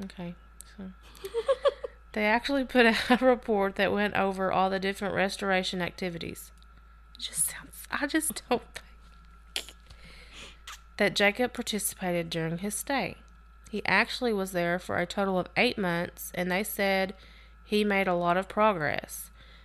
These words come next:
Speaker 1: During that time, he was also required to participate in group therapy.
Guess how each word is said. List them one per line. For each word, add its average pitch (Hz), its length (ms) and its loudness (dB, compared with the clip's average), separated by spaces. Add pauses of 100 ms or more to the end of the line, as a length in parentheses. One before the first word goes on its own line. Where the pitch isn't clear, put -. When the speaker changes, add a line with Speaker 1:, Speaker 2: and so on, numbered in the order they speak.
(180)
Speaker 1:
During 240 300 2
that 226 200 2
time, 185 340 0
he 190 80 -2
was 185 180 -2
also 214 340 2
required 185 460 0
to - 80 -10
participate 190 600 -2
in 175 140 -4
group 196 280 -4
therapy. 170 560 -4